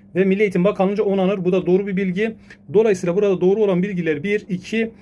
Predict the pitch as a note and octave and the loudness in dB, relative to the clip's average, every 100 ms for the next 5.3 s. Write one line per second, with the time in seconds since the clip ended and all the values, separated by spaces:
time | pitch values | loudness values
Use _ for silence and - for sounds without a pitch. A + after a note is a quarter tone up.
0 | - - C3+ E3+ G3 G#3 A3 F#3 F3 D#3 | -20 -12 0 2 4 4 2 -2 -2 0
1 | G3+ F#3+ E3+ - - G3 F#3+ F3+ F#3+ F#3 | 0 0 -2 -4 -6 -2 0 0 0 0
2 | G3+ C#3+ C3 D#3+ F#3+ G#3 - - - E3 | -2 -4 -2 2 2 0 -10 -20 -8 -8
3 | - C#3+ D3+ F#3+ F3+ F#3 F3+ G#3+ F3+ F3+ | -4 -6 0 0 4 2 2 -2 0 0
4 | E3 A3 A3 F#3 E3+ D3+ G3+ G#3 F#3+ E3 | 0 -2 -2 -6 -6 -4 -2 0 0 2
5 | D#3+ G3 A3+ | 2 0 -2